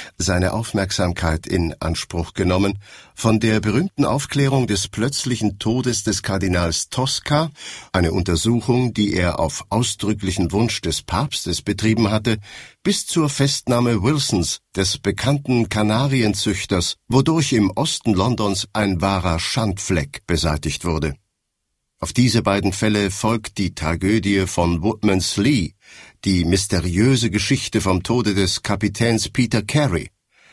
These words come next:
eine Niederschrift der Taten Sherlock Holmes,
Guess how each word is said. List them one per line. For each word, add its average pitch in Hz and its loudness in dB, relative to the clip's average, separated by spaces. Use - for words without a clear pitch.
eine 120 6
Niederschrift 160 0
der 110 2
Taten 135 0
Sherlock 113 0
Holmes, 135 0